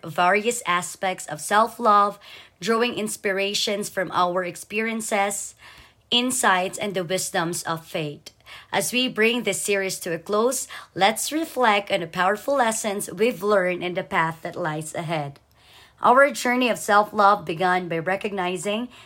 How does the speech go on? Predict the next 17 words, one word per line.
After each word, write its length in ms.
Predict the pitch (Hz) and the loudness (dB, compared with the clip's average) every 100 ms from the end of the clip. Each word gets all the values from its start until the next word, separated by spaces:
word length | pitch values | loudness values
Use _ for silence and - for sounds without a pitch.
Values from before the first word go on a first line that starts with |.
| - | -8
the 80 | - | 0
importance 580 | 208 202 214 220 247 240 | 0 2 0 2 -2 -4
of 120 | 165 | -8
self-compassion 1040 | - 214 220 - 240 208 180 - - 254 277 - - - | 0 4 4 2 -6 -4 -4 -2 0 0 -2 -8 -20 -6
and 140 | 240 | -2
embracing 600 | 247 185 202 202 214 208 | 0 0 0 0 0 -2
our 100 | 180 | 0
authentic 440 | 175 170 180 185 - | -2 -2 -2 -2 -8
selves. 560 | - 180 156 151 - - - - _ _ _ _ _ _ _ _ | -2 0 2 -2 -10 -16 -20 -20 _ _ _ _ _ _ _ _
We 240 | 185 254 277 | -4 -2 0
learned 400 | 233 214 240 214 | 2 2 0 -2
that 240 | 185 196 196 | 0 0 0
setting 400 | - 220 240 233 | 2 2 4 2
boundaries 720 | 185 185 196 208 247 247 - - _ - | 2 2 0 -2 -4 -6 -10 -16 _ -4
and 160 | 220 | -2
prioritizing 840 | 226 214 226 277 285 226 214 202 | 2 4 4 4 2 2 2 -2
self-care 720 | 196 185 180 - - 175 170 | -2 0 0 -2 -6 -2 -2